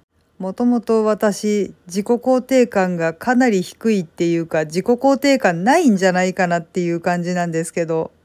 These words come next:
こういう難しいことに挑戦してできたーっていうあの感じ、ちょっとだけ自己肯定感上げられるかもしれません。まあでも難しい折り紙できたからといって、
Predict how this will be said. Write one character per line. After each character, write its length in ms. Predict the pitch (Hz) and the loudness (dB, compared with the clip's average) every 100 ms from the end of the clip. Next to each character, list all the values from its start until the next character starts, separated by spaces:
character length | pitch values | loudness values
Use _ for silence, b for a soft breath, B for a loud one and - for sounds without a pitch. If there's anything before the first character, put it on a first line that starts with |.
| _ _ _ | _ _ _
こ 180 | - 247 | -4 0
う 80 | 254 | 2
い 80 | 254 | 0
う 140 | 247 | 0
難 420 | 233 247 262 277 | 0 0 -2 -2
し 120 | 240 269 | -2 -2
い 100 | 262 | -2
こ 140 | 262 | -2
と 100 | 262 | 2
に 140 | 247 208 | 2 2
挑 240 | 214 196 | -2 -2
戦 240 | 196 196 | -2 -4
し 20 | 170 | -4
て 160 | 202 | -6
で 240 | 185 226 254 | -4 -4 -6
き 120 | - | -6
た 120 | 359 | -2
ー 520 | 339 330 320 320 311 | 0 2 4 4 2
っ 40 | 311 | 0
て 260 | _ 262 | _ 2
い 120 | 233 226 | 4 6
う 240 | 226 214 | 6 6
あ 160 | 208 240 | 6 6
の 160 | 247 | 4
感 300 | 240 226 220 | 4 4 4
じ、 320 | 202 208 202 - _ _ _ _ _ | 2 -2 -2 -8 _ _ _ _ _
ち 80 | - | -6
ょ 40 | |
っ 60 | 262 _ | -6 _
と 100 | 302 | 0
だ 140 | 294 294 | 0 0
け 220 | 285 247 | 0 0
自 180 | 208 247 | 0 -2
己 20 | |
肯 360 | 269 262 269 | -2 0 0
定 220 | 262 277 262 | 4 2 4
感 260 | 214 190 | 2 0
上 160 | 165 226 | 2 4
げ 100 | 247 | 6
ら 120 | 247 | 6
れ 120 | 247 | 6
る 100 | 247 | 4
か 120 | 254 214 | 2 2
も 120 | 185 | 0
し 140 | 190 | 0
れ 80 | 175 | 0
ま 160 | 175 180 | 0 0
せ 280 | 190 170 | 0 -2
ん。 140 | 170 190 _ _ _ - | -4 -14 _ _ _ -14
ま 300 | 190 196 214 | -8 -6 -6
あ 100 | 180 | -4
で 140 | 208 | -4
も 200 | 214 185 | -2 -2
難 460 | 185 196 208 247 214 | -4 -4 -2 -2 -2
し 200 | 262 262 | 0 2
い 60 | |
折 200 | 247 247 | 2 2
り 60 | 269 | 2
紙 340 | 277 214 190 | 2 2 0
で 140 | 180 233 | -2 -4
き 80 | - | -2
た 160 | 269 | 0
か 100 | 262 | 2
ら 140 | 214 196 | 0 0
と 120 | 196 | -2
い 80 | 185 | -2
っ 20 | |
て、 460 | - 190 180 175 | -2 0 2 2